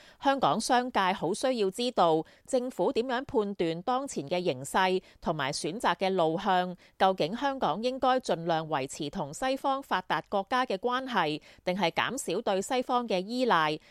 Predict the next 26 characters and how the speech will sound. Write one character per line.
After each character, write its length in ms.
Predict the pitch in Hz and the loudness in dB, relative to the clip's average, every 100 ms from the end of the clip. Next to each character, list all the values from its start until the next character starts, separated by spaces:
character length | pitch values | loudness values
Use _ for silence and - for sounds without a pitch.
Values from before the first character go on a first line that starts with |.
| _ | _
轉 280 | - 165 196 | 0 2 2
移 140 | 160 143 | 0 0
目 180 | 160 - | -2 -2
標 200 | 262 262 | 0 2
去 220 | 262 180 | 2 -2
服 180 | 185 - 175 | 0 -2 2
務 260 | 165 156 | 2 2
一 100 | 233 - | 0 2
帶 160 | 180 | 0
一 100 | 170 233 | 2 2
路 220 | 170 156 | 2 0
嘅 80 | 170 | 2
國 220 | 190 175 | 0 2
家。 280 | 240 240 233 - - - - - | 0 2 0 -6 -20 -20 -20 4
楊 240 | 185 196 | 6 6
健 160 | 240 262 | 0 0
興 160 | 320 | -2
認 180 | 302 190 | 0 0
為 280 | 170 147 131 | 2 2 2
施 180 | - 269 | -2 0
政 220 | 247 196 | 0 2
報 180 | 196 180 | 4 6
告 220 | 190 180 | 6 4
表 180 | 180 170 | 4 0
面 180 | 240 180 | 0 -2
上 320 | 180 175 156 | 0 0 0